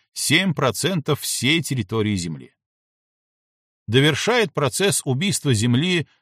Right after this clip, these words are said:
водная эрозия. Корни трав и деревьев связывают грунт, затрудняя его размывание. А густые кроны деревьев и травяные заросли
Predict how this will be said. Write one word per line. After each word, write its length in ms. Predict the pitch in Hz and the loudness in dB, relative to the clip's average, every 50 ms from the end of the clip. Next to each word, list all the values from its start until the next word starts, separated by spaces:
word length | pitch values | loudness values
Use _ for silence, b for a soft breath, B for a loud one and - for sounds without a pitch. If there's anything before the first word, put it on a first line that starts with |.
| _ _ | _ _
водная 640 | 107 92 95 127 151 147 113 95 95 92 95 95 95 - | -2 2 4 4 4 4 2 0 -2 -2 -2 -2 -2 -4
эрозия. 500 | 104 95 82 73 69 64 - - - _ _ _ _ _ _ _ _ _ _ _ _ _ _ _ _ _ _ _ - | -6 -6 -6 -8 -12 -14 -14 -18 -20 _ _ _ _ _ _ _ _ _ _ _ _ _ _ _ _ _ _ _ 2
Корни 320 | 170 214 220 202 196 190 | 2 4 4 2 0 0
трав 400 | 180 - 127 147 175 180 160 - | 0 0 0 2 2 2 0 0
и 140 | - 156 139 | -4 -4 -2
деревьев 600 | 113 107 117 143 190 190 170 170 165 160 - - - | 0 0 0 2 0 0 0 0 0 0 -2 -4 -10
связывают 580 | - - - 123 170 185 139 127 139 147 127 107 | -8 -4 -2 0 2 2 2 2 0 0 -2 -2
грунт, 460 | 92 98 101 123 170 175 147 - b b b b b | -2 -2 -2 0 2 0 0 0 b b b b b
затрудняя 600 | 98 95 127 135 - 135 123 117 123 147 165 160 | 0 2 2 2 4 0 0 2 2 2 2 2
его 240 | 143 127 123 123 131 | 2 2 2 2 2
размывание. 640 | 123 107 101 117 107 92 87 73 71 67 64 - _ _ _ _ _ _ _ _ _ _ _ _ | 2 2 2 0 0 0 -2 -6 -10 -12 -16 -20 _ _ _ _ _ _ _ _ _ _ _ _
А 160 | 123 113 110 | 0 0 0
густые 500 | 104 104 110 101 - - - 170 180 147 | 0 -2 -4 -4 -4 -2 0 0 0 0
кроны 320 | - 131 160 180 160 151 139 | 0 0 0 2 4 2 2
деревьев 680 | 104 113 120 127 185 202 156 107 92 90 85 - - _ | 4 4 2 2 2 0 -2 -2 -4 -4 -6 -6 -8 _
и 160 | 139 123 113 | 0 0 0
травяные 460 | - 131 131 120 123 131 131 123 110 | 2 0 2 2 2 4 4 2 2
заросли 600 | 90 123 175 196 175 - - 151 156 156 139 b | 2 2 0 0 0 -2 -2 -2 -2 -2 -2 b